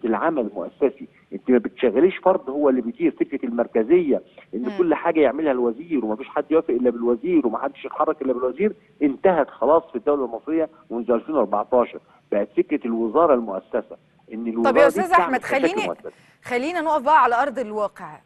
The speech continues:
Speaker 2: إحنا
Speaker 1: مم.
Speaker 2: بتشهد الآن الدولة المصرية تحديات غير مسبوقة، آه،
Speaker 1: تمام.
Speaker 2: وبيواجهها الآن هم ال-،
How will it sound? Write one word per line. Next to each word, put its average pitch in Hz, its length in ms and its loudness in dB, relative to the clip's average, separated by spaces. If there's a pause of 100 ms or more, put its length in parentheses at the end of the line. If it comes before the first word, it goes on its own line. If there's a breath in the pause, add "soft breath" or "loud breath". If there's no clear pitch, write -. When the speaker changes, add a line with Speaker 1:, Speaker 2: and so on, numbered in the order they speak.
(100)
Speaker 2:
إحنا 202 400 -8
Speaker 1:
مم. 196 80 -10 (160)
Speaker 2:
بتشهد 196 720 -6
الآن 214 280 -4
الدولة 214 300 -4
المصرية 208 480 -8
تحديات 233 520 -4 (500 soft breath)
غير 320 200 0
مسبوقة، 165 580 -8 (600 soft breath)
آه، 196 280 2
Speaker 1:
تمام. 220 240 0
Speaker 2:
وبيواجهها 247 800 0
الآن 294 380 0
هم 277 480 -2 (160)
ال-، 190 180 -10